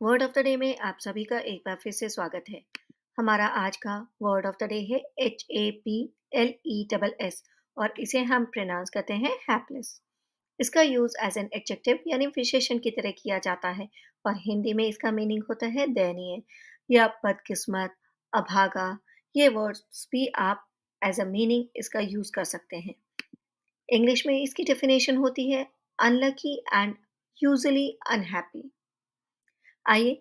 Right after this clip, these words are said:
जानते हैं हैप्लेस वर्ड के सिनोनिम्स, जो हो सकते हैं अनफॉर्चुनेट, अनलकी या मिजरेबल। सिनोनिम्स के बाद जानते हैं इस वर्ड के एंटोनिम्स, जो हो सकते हैं क्लेवर, स्किलफुल या टैलेंटेड।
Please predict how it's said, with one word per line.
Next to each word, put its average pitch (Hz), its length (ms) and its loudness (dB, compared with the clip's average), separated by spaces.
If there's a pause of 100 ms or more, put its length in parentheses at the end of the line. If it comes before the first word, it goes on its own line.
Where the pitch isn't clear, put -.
(220)
जानते 277 280 6
हैं 311 160 -2 (260)
हैप्लेस 311 500 4
वर्ड 196 180 0
के 233 200 0
सिनोनिम्स, 190 640 -4 (360)
जो 302 140 4
हो 269 120 6
सकते 262 280 -2
हैं 269 200 -2 (320)
अनफॉर्चुनेट, 214 840 0 (300)
अनलकी 214 500 2 (360)
या 262 100 4 (300)
मिजरेबल। 208 640 -2 (840)
सिनोनिम्स 202 480 -2
के 226 200 -2
बाद 294 220 2
जानते 208 320 0
हैं 269 160 0 (100)
इस 233 160 -4
वर्ड 196 200 0
के - 120 -2
एंटोनिम्स, 196 680 -4 (360)
जो 262 100 4
हो 247 140 2
सकते 240 280 -2
हैं 240 200 -2 (340)
क्लेवर, 226 380 0 (640)
स्किलफुल 247 600 0 (200)
या 277 80 8 (200)
टैलेंटेड। 180 560 -2